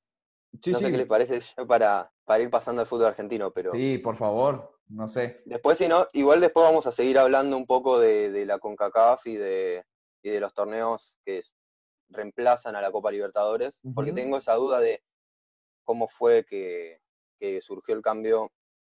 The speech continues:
Speaker 2: porque no eran parte de la conmebol, antes la jugaban y ahora no. Esa duda la tengo todavía.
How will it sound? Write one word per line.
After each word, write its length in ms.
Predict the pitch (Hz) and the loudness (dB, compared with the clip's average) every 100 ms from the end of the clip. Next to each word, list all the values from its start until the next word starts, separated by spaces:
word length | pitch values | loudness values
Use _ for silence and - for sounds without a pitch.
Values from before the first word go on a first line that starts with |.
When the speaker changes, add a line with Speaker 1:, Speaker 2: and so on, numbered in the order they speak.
| _ _ | _ _
Speaker 2:
porque 180 | 101 101 | -14 -10
no 80 | 110 | -4
eran 160 | 110 | -2
parte 220 | 107 110 110 | -2 -2 0
de 20 | |
la 120 | 107 | 0
conmebol, 640 | 107 110 113 120 127 139 - _ _ - | -2 -2 0 2 0 -4 -8 _ _ -12
antes 260 | 120 120 | -8 -4
la 120 | 113 107 | -4 -2
jugaban 380 | 127 127 135 | 4 4 4
y 40 | 117 | 2
ahora 200 | 110 107 | -2 -2
no. 200 | 113 - _ _ _ _ | -4 -8 _ _ _ _
Esa 220 | 101 113 | -10 -6
duda 240 | 107 110 104 | -2 -2 -4
la 140 | 95 | -6
tengo 200 | 101 98 | -10 -12
todavía. 480 | 95 95 95 95 | -8 -6 -6 -8